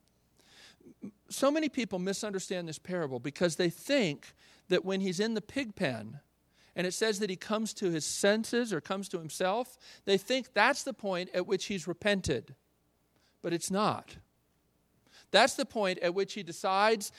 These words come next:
that he needs to take a different approach to taking care of himself. It's only when he sees the father's sacrificial love,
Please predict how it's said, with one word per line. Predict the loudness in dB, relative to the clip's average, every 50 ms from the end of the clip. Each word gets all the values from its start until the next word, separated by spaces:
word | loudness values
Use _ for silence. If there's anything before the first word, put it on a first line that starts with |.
| -8 _
that | -2 0
he | 0 0 0
needs | 0 -2 -4 -4 -4
to | -4 -4
take | 0 2 2 2 2 2
a | 2
different | 2 0 0 0 -2 -4
approach | -4 2 6 8 8 8 8 6 2 -2 -6 -6 -8 -10 _ -20 _ -8
to | -2 2
taking | 4 4 4 4 2 -2
care | 0 4 6 6 6
of | 4 2
himself. | -2 -4 -2 -2 -2 -2 -4 -10 -16 -18 -18 -20 _ _ _ _ _ _ _ _ _ _ _ _ _ _ _ -20 -20 -20 -4 2
It's | 2 4 4 4
only | 2 2 2 2 2 2 2
when | 2 0 0
he | 0 0 -2
sees | -2 0 0 2 2 2 0 -2 -4 -4
the | -4 -6
father's | -6 -2 2 4 4 6 4 4 2 -2 -4 -4
sacrificial | -2 0 2 4 4 2 0 -2 -8 -6 -2 -2 -2 -2 0 -2 -4 -2
love, | 0 2 4 4 4 4 2 -2 -6 -10 -14 -20